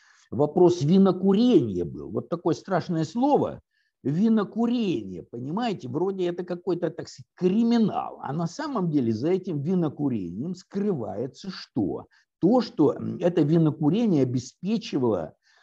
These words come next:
м, сельское хозяйство удобрениями. Так вот, эта, м, система винокурения была так изменена, что практически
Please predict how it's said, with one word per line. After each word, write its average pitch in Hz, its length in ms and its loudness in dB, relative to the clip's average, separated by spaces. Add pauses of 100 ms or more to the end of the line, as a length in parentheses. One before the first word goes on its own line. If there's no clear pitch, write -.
(300)
м, 123 240 0
сельское 175 540 -2
хозяйство 160 880 0
удобрениями. 131 1400 0
Так 131 160 -8
вот, 233 320 0
эта, 196 520 0
м, 127 180 -2
система 127 720 0
винокурения 165 1040 0
была 147 240 0
так - 420 -4
изменена, 147 920 -2 (320)
что - 240 -8
практически 147 920 -10